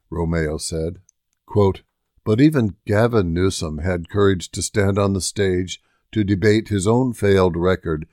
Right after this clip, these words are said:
against Ron DeSantis. If it would make the debate more inviting, we would gladly agree to make it a seated format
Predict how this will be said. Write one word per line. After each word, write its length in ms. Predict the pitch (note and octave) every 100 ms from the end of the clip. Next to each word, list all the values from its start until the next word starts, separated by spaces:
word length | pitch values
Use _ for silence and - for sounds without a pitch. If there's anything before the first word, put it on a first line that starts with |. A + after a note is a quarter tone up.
| _
against 480 | E2 E2+ F#2 E2+ - -
Ron 320 | F#2+ F2+ D#2+
DeSantis. 720 | E2 - G2+ G2 E2+ E2 - _ _ _ _ _
If 180 | - G#2+
it 160 | C3+ C3+
would 200 | C3 A#2
make 280 | A2 G#2+
the 100 | -
debate 400 | F#2+ G2+ G2+ G2
more 280 | F2+ F2 F2
inviting, 680 | E2+ E2 F2 F#2+ F#2 D#2+ D#2 - _ _ -
we 140 | A#2
would 180 | A#2+ A2
gladly 500 | F#2 G#2+ A#2 A2+ G2
agree 380 | F2+ D#2+ F2 E2+
to 140 | -
make 280 | F2+ F#2 -
it 120 | F#2+
a 120 | F2
seated 460 | F2 - A#2+ G#2 D#2+
format 540 | - E2+ E2 D#2+ D#2+